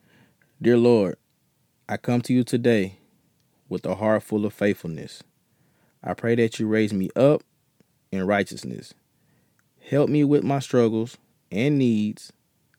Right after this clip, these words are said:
I repent of my sins. I place my trust in you. I am grateful for your love and salvation. I pray for others who are struggling today.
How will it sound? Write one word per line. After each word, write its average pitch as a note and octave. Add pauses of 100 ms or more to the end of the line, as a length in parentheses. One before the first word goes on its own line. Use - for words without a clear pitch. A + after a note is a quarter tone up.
(140)
I F2+
repent A2
of C3
my C3
sins. G2 (680)
I F2+
place A2
my G2+
trust A#2+
in G#2+
you. C#3 (720)
I F#2+
am F#2
grateful A#2+
for G2+
your F#2+
love A2
and G#2+
salvation. G#2 (720)
I F2
pray G#2+
for G2+
others C3
who A2
are F#2+
struggling A#2+
today. B2+